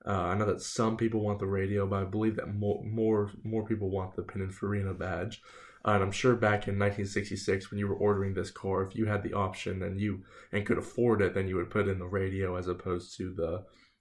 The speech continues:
uh, just having the base level Pininfarina badge on, on the center console. But I think today the Pininfarina badge just has a neat little touch to it and is very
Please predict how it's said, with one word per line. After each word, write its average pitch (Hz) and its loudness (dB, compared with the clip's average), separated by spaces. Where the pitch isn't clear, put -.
uh, 85 0
just 101 -2
having 98 0
the 92 -2
base 98 -2
level 90 0
Pininfarina 95 -2
badge 95 -4
on, - -6
on 101 -2
the 92 -2
center 95 -4
console. 98 -2
But 127 8
I 131 8
think 147 2
today 110 2
the 104 2
Pininfarina 104 0
badge 98 0
just 98 -4
has 95 0
a 95 0
neat 107 -2
little 95 0
touch - -6
to 95 0
it 92 0
and 92 -4
is 95 -8
very 98 -2